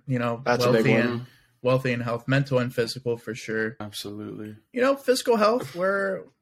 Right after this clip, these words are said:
Speaker 1: we're definitely getting there. Obviously, it's a never-ending cycle. You're achieving or trying to reach for something, get better and better. So mental health, however, definitely,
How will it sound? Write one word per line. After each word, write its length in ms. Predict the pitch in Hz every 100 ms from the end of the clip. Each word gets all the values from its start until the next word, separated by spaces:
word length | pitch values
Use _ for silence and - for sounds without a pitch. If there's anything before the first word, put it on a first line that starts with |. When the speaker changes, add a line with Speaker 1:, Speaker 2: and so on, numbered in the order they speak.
| _
Speaker 1:
we're 80 | 156
definitely 760 | 151 175 180 151 151 147 135 123 _ _ _ _ _
getting 220 | - 135 117
there. 260 | 107 113 _
Obviously, 400 | 117 123 123 120
it's 220 | 113 113 117
a 60 |
never-ending 540 | 113 117 110 117 117 117
cycle. 400 | - 110 110 113
You're 240 | 113 110
achieving 520 | 113 - 120 113 107 113 _ _ _
or 300 | 117 113 147 -
trying 200 | 156 131
to 80 |
reach 200 | 120 127 -
for 120 | 123
something, 520 | - 120 - 113 113 _ _ _ -
get 160 | 123 123
better 200 | 120 113
and 120 | 113
better. 320 | 117 110 117
So 380 | - 120 113 123 _ _ _ _ _ _ _ - 143
mental 240 | 208 220
health, 200 | 147 143
however, 320 | 139 127 123 127
definitely, 580 | 143 143 139 127 127